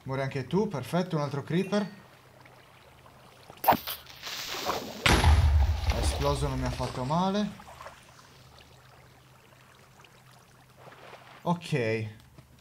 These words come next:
ho recuperato quasi tutto. Quasi tutto, mi mancano i pantaloni.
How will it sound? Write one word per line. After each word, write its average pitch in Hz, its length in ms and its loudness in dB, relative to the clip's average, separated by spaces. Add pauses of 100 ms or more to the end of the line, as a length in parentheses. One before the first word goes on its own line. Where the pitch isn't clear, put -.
(100)
ho 143 80 -4
recuperato 170 640 0
quasi 185 540 2
tutto. 120 460 -8 (2000)
Quasi 127 460 2
tutto, 123 300 -6
mi 135 100 -2
mancano 139 320 -2
i 131 40 -4
pantaloni. 120 580 -2